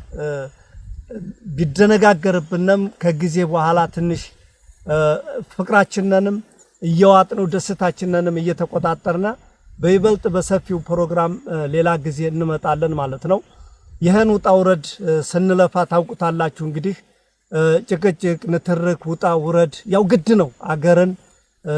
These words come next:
ለማዳን ስትል፣ እ፣ ድርጅትን ልታዋህድ ስትል ብዙ ፈተና አለና ያንን ፈተና ሁሉ በወንድማዊ ነገር ተቆጣጥረን በወንድማዊ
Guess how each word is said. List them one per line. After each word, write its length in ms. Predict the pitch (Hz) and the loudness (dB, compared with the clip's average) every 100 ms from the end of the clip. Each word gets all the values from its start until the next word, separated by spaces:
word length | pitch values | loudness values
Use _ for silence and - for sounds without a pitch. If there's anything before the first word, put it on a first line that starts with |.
| 151 | -2
ለማዳን 500 | 165 170 202 170 175 | 2 2 4 2 0
ስትል፣ 400 | 151 170 - 175 170 - | -2 -6 -4 -6 -6 -10
እ፣ 120 | - 151 151 160 - 175 156 | -6 -4 -2 -4 -10 -12 -10
ድርጅትን 640 | 156 175 190 147 202 196 185 | -2 2 2 2 0 0 -4
ልታዋህድ 560 | 170 180 170 170 165 | -4 -2 0 0 -2
ስትል 400 | 156 170 139 170 170 - - - - | -4 -10 -8 -8 -10 -14 -20 -20 -6
ብዙ 200 | 156 165 190 | -4 -2 -2
ፈተና 380 | - 185 165 156 | -2 -2 -2 -2
አለና 340 | 156 165 185 208 - - - - | 0 0 0 -2 -6 -16 -20 -6
ያንን 340 | 170 185 226 240 | 2 4 6 4
ፈተና 420 | - 202 196 196 196 | 2 2 2 2 2
ሁሉ 240 | 175 196 214 240 | 0 -2 -2 -4
በወንድማዊ 680 | 170 185 208 202 202 190 180 165 | 0 2 2 4 6 6 6 4
ነገር 300 | 160 143 139 - | 0 -2 -4 -6
ተቆጣጥረን 640 | - 135 170 175 - 208 175 | -16 -6 -2 -2 -2 -2 2
በወንድማዊ 680 | 185 214 208 208 190 170 | 6 6 6 6 6 6